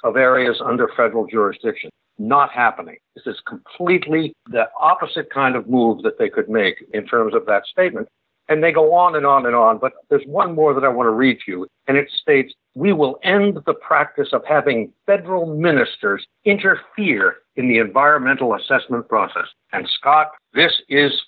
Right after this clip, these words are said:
federal ministers. You have Minister McKenna, Minister LeBlanc, and Minister Carr, and they are interfering in a vastly negative way. They are abdicating their responsibilities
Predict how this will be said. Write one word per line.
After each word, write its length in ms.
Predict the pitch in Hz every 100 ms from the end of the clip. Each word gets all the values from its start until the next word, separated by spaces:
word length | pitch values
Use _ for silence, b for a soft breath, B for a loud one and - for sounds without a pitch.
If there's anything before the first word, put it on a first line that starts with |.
| _
federal 320 | 156 151 160
ministers. 720 | 147 147 123 - - - - - _
You 140 | - 95
have 260 | 101 98 95 _ -
Minister 340 | 120 113 -
McKenna, 580 | 113 107 - 165 170 180 - _
Minister 400 | 120 120 - 120
LeBlanc, 580 | 104 90 113 147 160 156 - _
and 180 | 110 104
Minister 440 | 131 135 - 120 -
Carr, 560 | - 139 117 95 82 - _ -
and 220 | 120 113
they 240 | 127 117
are 340 | 117 113 104 -
interfering 800 | 190 190 165 - 160 147 151 147 143
in 120 | 117
a 180 | 110 90
vastly 760 | 104 135 165 170 - - 156 143
negative 640 | 131 135 147 139 120 95
way. 460 | 92 104 92 104 - _ _
They 300 | 107 123 120
are 260 | 113 107 -
abdicating 920 | 139 170 - 175 - 151 143 127 101
their 240 | 101 160 175
responsibilities 1200 | 156 - - 143 123 - 107 120 110 104 110